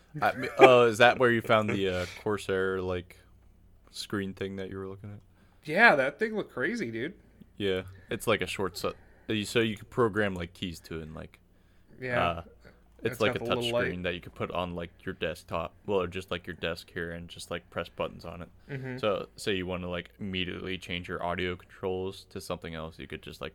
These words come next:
Speaker 1: press it real quick.
Speaker 2: Yep. I thought that was pretty cool.
Speaker 1: I mean, yeah, I mean,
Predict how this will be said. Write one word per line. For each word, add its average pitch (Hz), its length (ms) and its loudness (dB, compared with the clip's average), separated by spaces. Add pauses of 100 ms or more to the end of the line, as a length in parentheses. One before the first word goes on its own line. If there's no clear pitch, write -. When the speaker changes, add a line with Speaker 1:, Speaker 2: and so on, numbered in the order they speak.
(140)
Speaker 1:
press - 220 -10
it - 80 -14 (500)
real - 100 -10
quick. - 160 -8
Speaker 2:
Yep. 123 220 -4 (1600)
I 135 60 -2
thought 139 100 -4
that 127 100 -2
was 117 120 -6
pretty 127 200 -8
cool. 120 220 -6 (560)
Speaker 1:
I 143 40 2
mean, 143 160 4
yeah, 123 240 10 (140)
I 151 40 -10
mean, 135 280 2